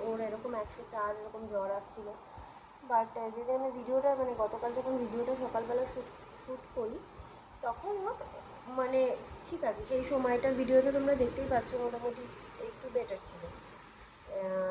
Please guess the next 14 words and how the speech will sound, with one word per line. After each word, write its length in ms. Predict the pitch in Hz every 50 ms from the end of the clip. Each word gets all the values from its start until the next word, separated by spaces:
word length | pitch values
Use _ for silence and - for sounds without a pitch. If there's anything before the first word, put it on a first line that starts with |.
| 190 202
এবার 200 | 202 226 226 - - 190 202
আমি 140 | 214 233 240 -
যেহেতু 200 | 262 262 262 277 269 254 233
অনেকদিন 300 | 240 247 247 254 269 269 254 254
ভিডিও 180 | 233 240 262 269 240 226
দিইনি 280 | 247 247 254 262 294 311 320
বলে 120 | 320 311 302 294
আমি 80 | 302 302 294
ভাবলাম 240 | 285 262 269 285 302 294
ঠিক 100 | 311 311 311
আছে, 100 | 294 285 254
একটু 120 | - 294 247 233
বেটার 240 | 208 208 233 240 247 247
আছে 120 | 247 -